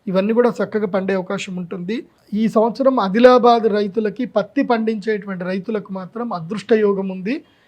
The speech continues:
ఈ సంవత్సరం మిరపకాయ పండించే రైతులకు మాత్రం దురదృష్టం ఉంటుంది, రొయ్యలు పండించే రైతులకు కూడా దురదృష్టం ఉంటుంది. బంగారం ధర పెరుగుతుంది, వేరుశనగ పప్పు,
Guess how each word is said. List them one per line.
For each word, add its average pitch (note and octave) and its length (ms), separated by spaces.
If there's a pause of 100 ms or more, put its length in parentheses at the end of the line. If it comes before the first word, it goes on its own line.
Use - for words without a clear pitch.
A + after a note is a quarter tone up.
(200)
ఈ G#3 120
సంవత్సరం A#3 500
మిరపకాయ A#3 440
పండించే A3 460
రైతులకు F#3 500
మాత్రం F#3 400
దురదృష్టం F#3+ 500
ఉంటుంది, F#3+ 520 (420)
రొయ్యలు A3+ 380
పండించే G#3+ 500
రైతులకు F#3 420
కూడా G3+ 180
దురదృష్టం F#3 560
ఉంటుంది. F3 540 (540)
బంగారం A#3 640
ధర A3 180
పెరుగుతుంది, G#3 640
వేరుశనగ A3 640
పప్పు, G#3+ 480